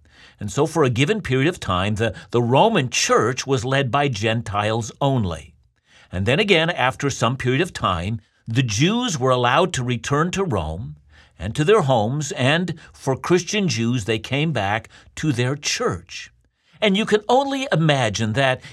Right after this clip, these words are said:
in order to reintegrate these two people groups, Jews and Gentiles, into one church, two very diverse groups of people into one church,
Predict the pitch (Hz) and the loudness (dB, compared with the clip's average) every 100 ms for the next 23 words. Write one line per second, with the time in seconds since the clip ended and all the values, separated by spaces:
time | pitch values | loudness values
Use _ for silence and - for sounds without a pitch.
0 | - 170 170 208 254 240 - 147 135 170 | 0 0 2 2 4 2 0 2 2 2
1 | 220 - 240 269 190 117 107 101 - 101 | 0 2 0 0 -4 -2 0 0 -2 -2
2 | 120 135 117 - 131 104 110 95 90 82 | 0 2 0 -4 -4 -2 -2 -2 -2 -4
3 | 85 98 151 - - - - - 110 147 | -4 -6 -6 -14 -18 -20 -18 -6 2 4
4 | 208 247 165 - 151 220 202 160 202 175 | 6 4 2 2 2 2 2 2 2 0
5 | 123 123 131 - 135 127 127 120 120 113 | 2 2 2 -2 -4 -2 -2 0 0 -2
6 | - 190 87 110 - - - - - 220 | -4 -2 -2 -6 -14 -18 -20 -20 -10 -4
7 | 233 151 185 180 165 - - 160 151 156 | 0 2 4 4 2 -6 -4 0 2 2
8 | 139 233 - - 113 143 180 175 - 151 | 2 0 0 -8 -2 2 2 0 -8 -8
9 | - 120 101 117 - 120 127 113 160 - | -4 -4 -2 -6 -6 -4 -2 0 -2 -2
10 | 107 | -2